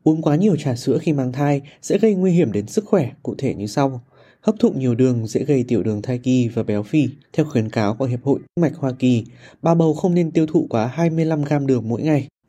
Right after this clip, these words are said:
Cụ thể, một ly trà sữa bốn trăm bảy mươi ba ml thì chứa từ ba mươi tư gam đến bốn mươi lăm gam đường tùy loại. Như vậy, lượng đường có trong một ly trà sữa cao gấp hai đến ba lần lượng đường cần thiết cho cơ thể. Bên cạnh đó,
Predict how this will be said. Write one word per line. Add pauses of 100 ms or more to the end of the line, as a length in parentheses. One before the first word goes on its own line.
(260)
Cụ
thể, (260)
một
ly
trà
sữa
bốn
trăm
bảy
mươi
ba
ml (260)
thì
chứa
từ
ba
mươi
tư
gam
đến
bốn
mươi
lăm
gam
đường
tùy
loại. (480)
Như
vậy, (240)
lượng
đường
có
trong
một
ly
trà
sữa
cao
gấp
hai
đến
ba
lần
lượng
đường
cần
thiết
cho
cơ
thể. (340)
Bên
cạnh
đó,